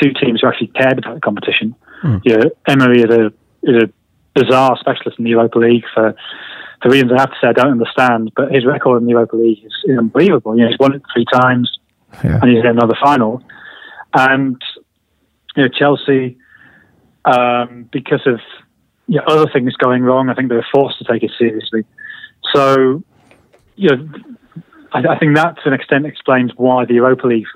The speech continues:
Speaker 1: really for the first time, um, has become something England cares about. And then you look at,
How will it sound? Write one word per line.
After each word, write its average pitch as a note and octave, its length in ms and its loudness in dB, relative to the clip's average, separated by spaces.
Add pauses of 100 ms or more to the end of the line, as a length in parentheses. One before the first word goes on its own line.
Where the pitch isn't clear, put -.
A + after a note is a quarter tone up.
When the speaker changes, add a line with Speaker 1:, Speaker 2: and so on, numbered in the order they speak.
(340)
Speaker 1:
really D3 180 2
for A#2+ 120 -4
the G#2+ 120 -8
first A#2+ 280 0
time, A#2+ 440 -2 (720)
um, A2 480 0
has B2 200 -4
become B2+ 360 0
something A#2+ 180 0
England A#2 300 2
cares B2 240 2
about. A2+ 300 0 (460)
And D3 100 2
then E3+ 80 2
you F3 60 4
look G3 180 2
at, D#3 120 2